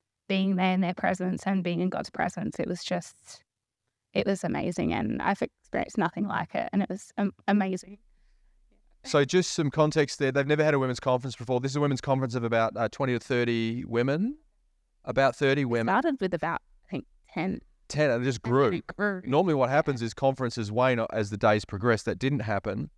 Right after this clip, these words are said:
Speaker 2: And who, who were the keynote speakers of this conference? <laughs>
Speaker 1: Pastor Karen,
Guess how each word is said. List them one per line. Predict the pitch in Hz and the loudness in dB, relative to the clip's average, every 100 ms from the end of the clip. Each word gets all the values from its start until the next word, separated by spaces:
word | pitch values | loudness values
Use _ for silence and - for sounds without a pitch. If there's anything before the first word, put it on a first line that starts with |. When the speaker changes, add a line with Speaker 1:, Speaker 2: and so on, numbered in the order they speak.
| _ _ _ _ | _ _ _ _
Speaker 2:
And | 139 135 | 2 2
who, | 139 175 147 143 | 4 4 2 0
who | 156 170 | 0 2
were | 156 | 2
the | 135 | 0
keynote | - 151 143 131 | 2 2 2 0
speakers | - 139 127 120 | 0 -2 0 -2
of | 117 | -4
this | 117 | -4
conference? | 131 127 151 180 - _ _ _ _ _ | -2 -2 -2 -6 -12 _ _ _ _ _
<laughs> | _ 135 | _ -4
Speaker 1:
Pastor | 127 _ - - - | -4 _ -10 -8 -6
Karen, | 233 240 | 0 2